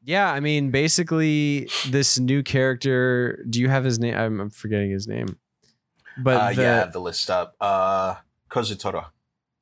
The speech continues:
Speaker 1: Yeah, so basically, he
Speaker 2: Kozutoro.
Speaker 1: he shows up at school, fucking neck tat.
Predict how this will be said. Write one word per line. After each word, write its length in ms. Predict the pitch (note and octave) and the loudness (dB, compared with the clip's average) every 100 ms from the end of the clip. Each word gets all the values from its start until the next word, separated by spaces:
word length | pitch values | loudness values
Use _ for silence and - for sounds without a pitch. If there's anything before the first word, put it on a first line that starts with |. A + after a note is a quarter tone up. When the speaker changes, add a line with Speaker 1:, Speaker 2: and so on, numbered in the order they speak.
| _ - | _ -4
Speaker 1:
Yeah, 320 | C3+ B2 G#2+ | 0 2 0
so 180 | - D3 | 0 0
basically, 580 | E3 F3+ F3 D3 D3+ C3 | 2 2 0 0 0 0
he 480 | - D#3 E3 D#3+ - | 0 0 0 -2 -6
Speaker 2:
Kozutoro. 140 | - - - _ _ _ | -8 -8 -14 _ _ _
Speaker 1:
he 240 | - F3 F#3 | -4 0 2
shows 340 | - E3 D3 | 2 0 0
up 200 | C#3+ C#3+ | 0 0
at 120 | A#2+ | -2
school, 720 | - - B2+ A#2+ A#2+ A#2+ A2+ - _ _ - | -2 0 0 2 2 0 -2 -8 _ _ -4
fucking 400 | C3+ C3 A#2 A#2 | -2 0 0 2
neck 220 | C3 - | 0 -2
tat. 440 | - B2 A#2 A#2 | 0 2 2 0